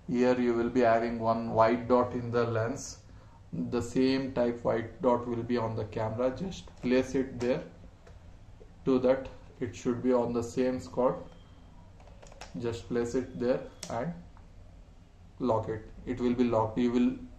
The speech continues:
feel, hear one small sound with that. And to open also same, you want to press this button. Here in the side you will be having one button. You just want to press it and rotate it,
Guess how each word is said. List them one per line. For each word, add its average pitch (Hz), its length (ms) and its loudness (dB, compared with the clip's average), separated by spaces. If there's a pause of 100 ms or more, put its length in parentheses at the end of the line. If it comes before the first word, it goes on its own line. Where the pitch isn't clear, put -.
(180)
feel, 139 460 2
hear 139 240 8
one 123 240 4
small 127 560 2 (340)
sound 123 480 0
with 120 160 0
that. 139 220 0 (380)
And 123 200 0
to 127 140 6
open 135 260 4
also 131 240 2
same, 139 300 -2
you 123 160 0
want 120 220 0
to 131 80 0
press 127 320 2
this 131 280 -4
button. 127 400 0 (100)
Here 120 260 2
in 120 180 -2
the 117 80 0
side 123 360 2
you 120 140 0
will 117 160 -2
be 120 120 0
having 117 300 -2
one 117 180 -6
button. 117 320 0 (460)
You 120 120 0
just 139 260 4
want 127 240 0
to 131 60 -2
press 117 320 -2
it 151 240 -4 (260)
and 180 220 -2 (840)
rotate 127 380 4
it, 170 220 -4